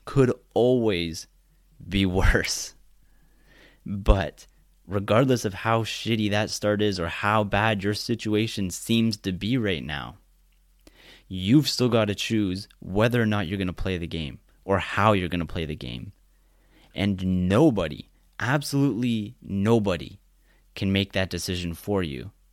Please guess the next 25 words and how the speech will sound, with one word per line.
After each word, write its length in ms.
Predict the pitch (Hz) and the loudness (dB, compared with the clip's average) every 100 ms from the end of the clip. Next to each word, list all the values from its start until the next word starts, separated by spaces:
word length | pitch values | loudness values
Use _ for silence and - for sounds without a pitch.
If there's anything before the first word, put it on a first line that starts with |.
| _ _ _ _ _ _ - _ _ _ _ | _ _ _ _ _ _ -20 _ _ _ _
Sure, 340 | - - 170 | -12 0 2
you 140 | 104 95 | 2 2
know 120 | 104 | 0
what? 220 | 113 160 - | 0 -2 -6
There 180 | - 143 | -2 4
are 200 | 120 160 | 6 6
gonna 160 | 165 147 | 6 2
be 100 | 139 | 4
a 80 | 127 | 2
lot 280 | 110 120 | 2 2
of 80 | 151 | 2
people 320 | - 165 131 | 0 -4 0
out 260 | 95 156 165 | 2 2 0
there 300 | 95 82 90 - _ _ _ | -4 -4 -6 -12 _ _ _
who 260 | - 127 123 - _ - | -4 -2 -2 -6 _ -4
have 180 | 131 143 | -2 0
a 40 | |
head 220 | 123 160 | 2 2
start 400 | - - 185 - - | 2 0 0 0 -6
when 240 | 73 104 113 | -6 -2 0
you 240 | 113 113 | 0 -2
compare 360 | - 110 110 104 | -2 2 4 4
yourself 340 | 113 113 117 | 2 0 -2
to 80 | 117 | 0
them. 260 | 123 139 | -2 -2